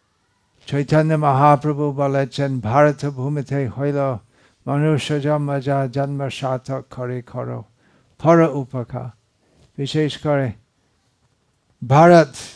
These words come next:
নিবাসীদের কর্তব্য আছে নিজের জীবন ভক্তি সাধনা দিয়ে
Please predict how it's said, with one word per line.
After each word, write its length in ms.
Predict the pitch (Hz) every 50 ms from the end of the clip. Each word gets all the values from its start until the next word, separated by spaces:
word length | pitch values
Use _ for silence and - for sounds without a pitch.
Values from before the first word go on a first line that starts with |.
| - _ _ _ - 147
নিবাসীদের 880 | 147 147 143 143 147 143 143 135 - - 139 131 120 123 127 120 110 101 - _ _ _ _ _ _ _ _ _ _ _ _ _ _ - -
কর্তব্য 540 | 143 143 139 117 110 151 156 156 143 139 151
আছে 520 | 143 127 131 131 117 - - 127 117 104 - _ _ _ _ _ _ _ _ _ _ _ _ _ _ _ _ _ _ _ _ _ _ _ _ _ _ _ - -
নিজের 800 | 135 139 147 156 170 175 165 156 165 175 175 170 160 151 143 123 104 - - _ _ _ _ _ _ _ -
জীবন 640 | 139 131 151 165 170 156 165 151 135 123 113 113 107 _ _ _ _ _ _ _ _ _ _ _ _ _ _ _ _ _ _ _ _ _ _ - 135
ভক্তি 840 | 110 127 147 151 147 - _ - - 180 180 170 160 156 147 143 131
সাধনা 800 | - - - 151 151 156 160 156 160 160 151 147 139 127 120 117
দিয়ে 600 | 117 120 117 147 156 156 151 139 127 120 123